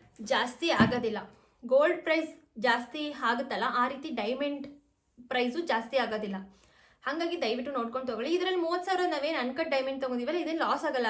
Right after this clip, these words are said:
ರೀಸೇಲ್ ವ್ಯಾಲ್ಯೂ ಆಗುತ್ತೆ. But ದಿನ ದಿನ ಗೋಲ್ಡ್ ರೇಟ್ ಎಷ್ಟು ಜಾಸ್ತಿ ಆಗುತ್ತೋ ಅಷ್ಟೇ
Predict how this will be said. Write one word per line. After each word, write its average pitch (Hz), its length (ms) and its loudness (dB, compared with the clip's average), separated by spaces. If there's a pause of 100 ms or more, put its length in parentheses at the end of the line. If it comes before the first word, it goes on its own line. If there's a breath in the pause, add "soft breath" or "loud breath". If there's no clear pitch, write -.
(220)
ರೀಸೇಲ್ 277 280 0
ವ್ಯಾಲ್ಯೂ 311 200 2
ಆಗುತ್ತೆ. 240 380 2
But 294 300 -2 (560 loud breath)
ದಿನ 320 140 2 (140)
ದಿನ 349 120 2 (100)
ಗೋಲ್ಡ್ 269 260 6
ರೇಟ್ 285 140 -2
ಎಷ್ಟು 226 200 -4
ಜಾಸ್ತಿ 254 260 2
ಆಗುತ್ತೋ 220 300 -2
ಅಷ್ಟೇ 294 720 0